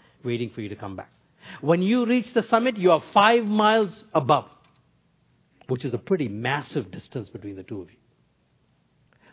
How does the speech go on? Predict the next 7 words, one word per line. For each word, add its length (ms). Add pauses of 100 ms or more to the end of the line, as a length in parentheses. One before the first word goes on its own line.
But 440 (560)
if 220
your 140
goal 420
was 240
to 60
touch 300